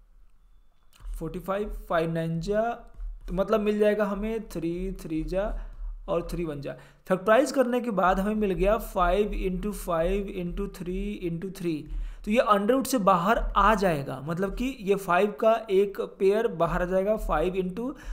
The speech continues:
और ये थ्री का एक पेयर, मतलब फ़िफ़्टीन आएगा इसका आंसर। और हम जानते हैं कि फ़िफ़्टीन is a rational number, ठीक है, फ़िफ़्टीन इंटीजर है, तो inti-, all integers are rational numbers, this is a rational number। ओके, यहाँ पर देखिए ये टर्मिनेटिंग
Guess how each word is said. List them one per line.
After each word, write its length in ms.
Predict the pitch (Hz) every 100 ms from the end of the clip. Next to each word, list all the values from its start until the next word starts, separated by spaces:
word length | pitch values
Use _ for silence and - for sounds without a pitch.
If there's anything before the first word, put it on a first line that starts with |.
| - 175
और 160 | 170
ये 60 | 190
थ्री 200 | 190 208
का 100 | 214
एक 340 | - 185 180 -
पेयर, 280 | 165 147 139
मतलब 220 | 165 180
फ़िफ़्टीन 400 | 185 180 - 208
आएगा 200 | 190 165
इसका 220 | 156 - 156
आंसर। 380 | 139 - 143 139 - - - - - - -
और 200 | 185 185
हम 140 | 185
जानते 280 | 202 202 208
हैं 120 | 254
कि 80 | 208
फ़िफ़्टीन 280 | 220 247 247 214
is 140 | 202
a 100 | 269 320 - - 165
rational 480 | 220 233 240 240 214
number, 300 | 175 160 135 135 - - - - - -
ठीक 120 | 247
है, 140 | 240 170
फ़िफ़्टीन 360 | - 170 240 247
इंटीजर 440 | 214 240 233 277
है, 140 | 226 214
तो 100 | 208
inti-, 220 | 190 220 -
all 200 | 202 220
integers 420 | 214 208 196 202
are 160 | 185 165
rational 340 | 160 180 233
numbers, 380 | 240 226 226 - - _ _
this 180 | 165 165
is 100 | 170
a 100 | 160
rational 280 | 151 156 202
number। 240 | 196 190 185 - - - - - - -
ओके, 280 | 185 160 -
यहाँ 200 | 180 220
पर 100 | 240
देखिए 200 | 202 196
ये 120 | 196 240
टर्मिनेटिंग 840 | 240 226 233 233 240 262 302 294